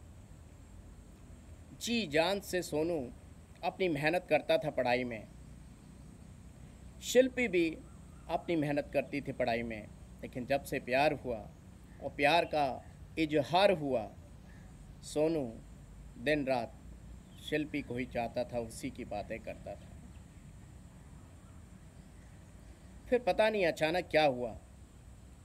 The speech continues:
शिल्पी सोनू से कम बात करने लगी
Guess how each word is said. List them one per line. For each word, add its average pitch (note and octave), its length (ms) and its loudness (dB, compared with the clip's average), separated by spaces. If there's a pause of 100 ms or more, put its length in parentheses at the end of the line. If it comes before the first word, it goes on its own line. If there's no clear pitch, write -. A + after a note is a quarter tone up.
(540)
शिल्पी F3+ 680 2 (720)
सोनू E3+ 420 2
से - 200 -2
कम D3+ 280 2
बात B2+ 300 0
करने A#2 260 -2
लगी G#2 320 -10